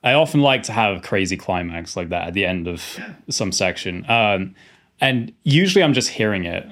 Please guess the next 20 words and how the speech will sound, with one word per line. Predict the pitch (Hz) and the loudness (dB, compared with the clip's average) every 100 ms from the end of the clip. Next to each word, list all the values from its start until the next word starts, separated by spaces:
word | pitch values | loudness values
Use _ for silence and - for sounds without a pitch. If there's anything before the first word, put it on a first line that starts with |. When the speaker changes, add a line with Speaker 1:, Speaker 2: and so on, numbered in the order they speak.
| - | -4
Speaker 1:
Uh, | 110 107 104 101 123 - - _ _ _ - | 0 2 2 0 -4 -14 -20 _ _ _ 0
I | 135 | 4
do | 147 156 147 | 6 8 6
have | 120 127 123 123 113 - - - _ _ _ - | 4 0 2 0 -2 -8 -14 -18 _ _ _ -8
kind | - 120 110 | -2 0 2
of | 98 - - - _ _ _ _ | 0 -6 -14 -18 _ _ _ _
pet | - 127 110 - | 0 2 2 -4
licks | - 98 98 107 - - - _ _ _ - | -6 0 0 -2 -6 -8 -10 _ _ _ -4
that | 107 98 | 0 0
I | |
use | 101 98 104 110 | 0 0 2 2
Speaker 2:
Sure. | 151 90 76 | 2 0 0
Speaker 1:
a | |
lot. | 101 98 139 - - - - _ _ _ | 2 4 4 0 -16 -20 -20 _ _ _
Uh, | 120 113 107 | 0 2 2
but | 107 151 - _ _ - | 2 0 -4 _ _ 0
often | 147 147 190 180 165 156 | 0 4 4 4 4 2
I | 123 | 2
just | 127 123 | 2 0
find, | - 117 117 113 | 2 2 2 0